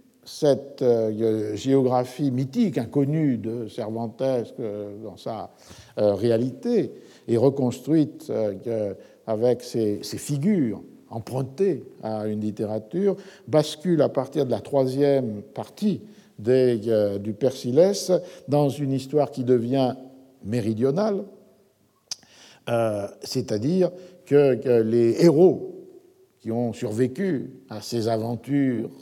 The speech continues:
euh, extraordinaires dans cette Europe maritime et insulaire,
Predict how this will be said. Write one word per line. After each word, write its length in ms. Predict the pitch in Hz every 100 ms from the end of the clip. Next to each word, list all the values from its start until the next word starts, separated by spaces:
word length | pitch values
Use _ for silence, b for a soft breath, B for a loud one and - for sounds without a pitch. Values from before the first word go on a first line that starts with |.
| 123
euh, 260 | 110 101 95 B B B
extraordinaires 1080 | 107 - - 120 107 120 127 143 139 117 110 107 107
dans 320 | 104 123 120
cette 360 | 113 120 110 113
Europe 300 | 107 117 113
maritime 840 | 113 110 120 117 131 123 107 104
et 440 | 107 104 104 98 98
insulaire, 580 | 131 120 135 139 135 101